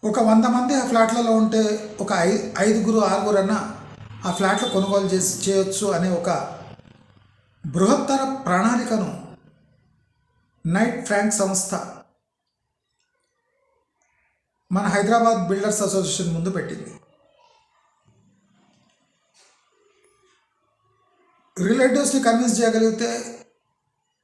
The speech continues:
కొత్తగా పెళ్ళయ్యే కపుల్స్‌కి సజెషన్ ఇవ్వగలిగితే వాళ్లకు కాకపోయినా పెళ్లి తర్వాత జరిగే తంతు ద్వారా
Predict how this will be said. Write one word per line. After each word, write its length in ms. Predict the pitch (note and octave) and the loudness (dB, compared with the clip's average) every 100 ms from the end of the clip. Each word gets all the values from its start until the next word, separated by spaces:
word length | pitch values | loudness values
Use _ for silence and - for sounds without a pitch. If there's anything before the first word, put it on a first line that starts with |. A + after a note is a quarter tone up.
| _ _ _ _ - | _ _ _ _ -6
కొత్తగా 340 | F#3+ G#3+ A3 A3 | -2 2 2 2
పెళ్ళయ్యే 440 | G3+ G3+ G3+ G3 F#3+ F#3+ - - | 0 0 2 2 0 -4 -12 -8
కపుల్స్‌కి 600 | F3+ E3+ G3 F#3 - F#3+ - - - - _ _ _ _ _ _ _ _ _ _ - | -6 0 0 0 -4 -6 -8 -14 -20 -20 _ _ _ _ _ _ _ _ _ _ -6
సజెషన్ 540 | - F#3 G#3 G#3+ G#3 | 0 2 2 2 2
ఇవ్వగలిగితే 520 | F3+ E3+ E3+ D#3+ - - - _ _ _ _ _ _ _ _ _ _ C4 - _ _ _ - - _ _ _ - | 0 -2 -4 -6 -10 -12 -16 _ _ _ _ _ _ _ _ _ _ -20 -20 _ _ _ -20 -20 _ _ _ -6
వాళ్లకు 460 | C#3+ G#3 C#4 C#4 B3 | 0 2 2 0 0
కాకపోయినా 560 | A#3+ - A#3 A3+ A3 C4 - - - - _ _ _ _ _ _ _ F#4 F#4 F4+ E4+ D#4+ _ _ _ _ _ _ _ _ - _ _ _ | 0 0 2 2 2 0 -6 -10 -16 -20 _ _ _ _ _ _ _ _ _ _ _ _ _ _ _ _ _ _ _ _ -20 _ _ _
పెళ్లి 240 | F#3+ G#3 C#4 | 0 2 2
తర్వాత 340 | C#4 C#4 C#4 D4 A#3 | 2 0 0 0 0
జరిగే 240 | A#3 A3+ G#3+ | 0 0 0
తంతు 340 | F#3+ F3+ F#3+ A#3+ E3 | 0 0 -2 -8 -6
ద్వారా 260 | D#3+ F#3 | -2 0